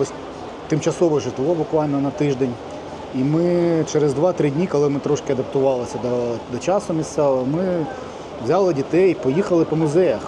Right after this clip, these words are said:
Ми три-чотири дні провели, досліджуючи Торонто. А, залізли на C N Tower, сходили до зоопарку, а, сходили до музею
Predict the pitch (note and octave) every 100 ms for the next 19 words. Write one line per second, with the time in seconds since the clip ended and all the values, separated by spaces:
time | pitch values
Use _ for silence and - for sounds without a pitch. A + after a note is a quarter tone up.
0 | A2+ B2+ E3+ - E3 F#3+ - - D#3 C3+
1 | C#3+ F#3 - C#3 D3 G3 E3+ D#3 D3 C3+
2 | C3+ - D#3+ C#3 C#3 - C3+ C3+ C3+ G#2+
3 | F#2+ F2 - - - - A2 A2 A2+ A2
4 | A2 A2 A2 A2 G2 C3 E3 D3+ C3+ B2
5 | C#3 B2 - C3+ B2+ A#2 G#2+ - A2 C#3
6 | D3+ B2+ C3+ A2+ C3 - C3+ C3 A2+ -
7 | A2+ - - - - - A2 G#2 G#2 G#2
8 | G#2 - C3 D3+ C#3+ C#3+ C#3 A#2 D3 C#3